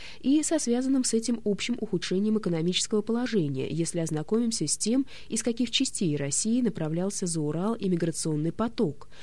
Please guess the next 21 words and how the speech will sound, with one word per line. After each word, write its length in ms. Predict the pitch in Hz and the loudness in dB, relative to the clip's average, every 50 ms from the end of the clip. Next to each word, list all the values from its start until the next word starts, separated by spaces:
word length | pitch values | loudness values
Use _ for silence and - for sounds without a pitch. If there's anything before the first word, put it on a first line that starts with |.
| - - - - - | -12 -12 -12 -10 -2
Точная 400 | - 196 180 - - 170 160 160 | 2 2 2 2 2 2 0 2
регистрация 640 | - 160 170 170 180 175 - 185 180 170 - - 165 156 | 2 0 2 2 0 0 0 -2 -2 0 0 0 0 2
переселений 800 | - 170 165 165 - - 170 185 240 269 254 185 147 139 - - | 2 2 2 2 0 0 0 2 2 4 4 4 2 2 0 -2
с 100 | - - | -4 0
тысяча 260 | - 175 - - 156 | 0 2 2 2 0
восемьсот 400 | 156 156 - 175 170 - 165 156 | 0 0 0 -2 0 0 0 0
восемьдесят 420 | 160 160 - 160 151 151 - 165 - | 0 -2 -2 -2 -2 -2 -2 -4 -2
пятого 380 | - 180 160 - - 151 156 | -2 -2 -2 -2 -2 -4 -4
года 400 | 151 180 214 254 233 185 156 143 - - - - - | 0 0 0 2 2 0 -2 -2 -4 -10 -14 -12 -6
и 180 | - 196 175 - - | 0 2 2 4 4
результаты 600 | 160 180 170 175 190 190 - 170 156 - - 160 | 4 4 6 4 4 2 2 0 0 2 2 2
изучения 460 | 160 170 175 - - 160 151 151 151 | 2 2 2 2 2 2 2 2 0
положения 520 | 151 - 165 170 170 165 170 160 151 151 147 | 0 0 0 0 0 0 0 0 0 0 0
крестьян 540 | - 165 165 165 - - 170 160 156 151 147 | 0 -2 -2 -2 -2 -4 -2 -2 -2 -2 -2
после 280 | - 160 - - 160 | -2 -4 -2 -2 -2
освобождения 880 | 156 151 - 160 156 156 151 156 156 175 214 269 294 302 294 285 285 - - - - - - - | -2 -2 -2 -2 -2 -2 -2 -2 -2 0 2 2 4 4 4 2 0 -4 -6 -12 -14 -12 -6 0
дают 300 | 190 208 247 311 320 311 | 4 4 6 6 4 4
возможность 500 | 302 269 262 254 277 294 285 285 247 202 | 2 2 4 2 2 4 4 2 2 4
сделать 320 | 180 202 226 247 262 - | 2 2 2 2 2 0
это 180 | - 170 - 175 | -2 -4 -4 -2
сопоставление. 960 | - 196 - 202 - - - 233 226 233 220 185 156 143 135 127 123 - | -4 -4 -4 -4 -4 -2 -2 0 0 2 2 2 2 2 0 -4 -6 -8